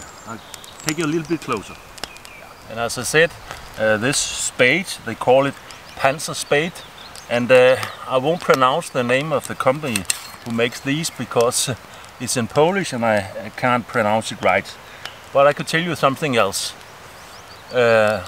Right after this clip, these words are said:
I think it's an old school spade. That's why I accepted to make a review of it. And it's very robust and durable. I like it a lot.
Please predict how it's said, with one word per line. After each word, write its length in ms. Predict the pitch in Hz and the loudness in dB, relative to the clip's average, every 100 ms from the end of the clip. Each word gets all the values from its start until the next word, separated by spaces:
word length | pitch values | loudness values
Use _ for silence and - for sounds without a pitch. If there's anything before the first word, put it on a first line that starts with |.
| - | -4
I 80 | 139 | -2
think 220 | 175 156 | 0 -2
it's 140 | 147 | -2
an 120 | 131 123 | 2 2
old 180 | 139 | 2
school 300 | - 143 131 | 0 -2 -4
spade. 400 | 123 - 113 110 - - - - | -4 0 2 0 -6 -16 -18 -6
That's 200 | 120 123 | -4 0
why 220 | 127 120 127 | 4 4 4
I 200 | 110 101 92 | 0 -2 -6
accepted 500 | 110 - 131 - 117 | -8 -2 0 -2 -6
to 120 | - 110 | -6 0
make 200 | 113 120 | 0 0
a 80 | |
review 400 | 113 117 123 117 | 0 -2 -2 0
of 140 | 95 95 | 0 0
it. 200 | 95 - - - - - - - - | -6 -12 -14 -16 -16 -16 -18 -18 -10
And 100 | 117 | -6
it's 140 | 120 - | -6 2
very 200 | 131 143 | 4 4
robust 640 | 135 110 131 143 - - | 0 2 4 4 0 -8
and 260 | 107 101 92 - | -6 -6 -8 -4
durable. 500 | 135 143 127 104 90 - - - - - | 0 0 2 0 -2 -8 -18 -18 -18 -4
I 80 | 110 | -2
like 300 | 107 117 123 | 4 2 2
it 80 | 127 | -2
a 60 | 107 | 0
lot. 420 | 104 135 - | 4 4 2